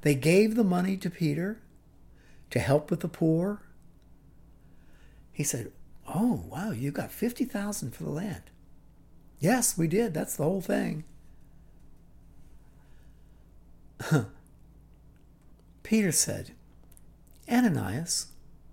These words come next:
how is it that Satan has so filled your heart that you've lied to the Holy Spirit and kept for yourself some of the money you received for the land?" It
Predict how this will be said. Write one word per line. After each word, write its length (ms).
how 300
is 220
it 120
that 140
Satan 540
has 180
so 320
filled 440
your 140
heart 420
that 80
you've 220
lied 520
to 100
the 120
Holy 280
Spirit 500
and 200
kept 300
for 100
yourself 680
some 240
of 80
the 60
money 240
you 140
received 460
for 80
the 120
land?" 520
It 200